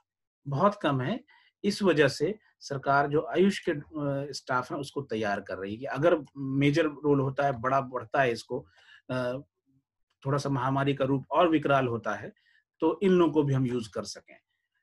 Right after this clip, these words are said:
जो डिमांड बढ़ रही है उसको करने के लिए, इमरजेंसी कोई बीच में आ जाए किसी डिस्ट्रिक्ट्स में, जैसे पटना में एकाएक बढ़ गया,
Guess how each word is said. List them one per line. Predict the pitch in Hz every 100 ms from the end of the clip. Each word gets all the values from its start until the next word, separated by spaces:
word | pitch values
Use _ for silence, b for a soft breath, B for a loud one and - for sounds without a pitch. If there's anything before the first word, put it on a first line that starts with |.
| _
जो | 147
डिमांड | 151 151 170 196 190
बढ़ | 175
रही | 170 165
है | 127
उसको | - 147
करने | 143 147
के | 151
लिए, | 165
इमरजेंसी | 180 190 190 196 220
कोई | 208 190
बीच | 185 185
में | 190
आ | 175
जाए | 170 170
किसी | 165 165
डिस्ट्रिक्ट्स | 160 147 - 147 156
में, |
जैसे | 143 143
पटना | 147 143 160
में | 151
एकाएक | 151 143 120
बढ़ | 117
गया, | 101 92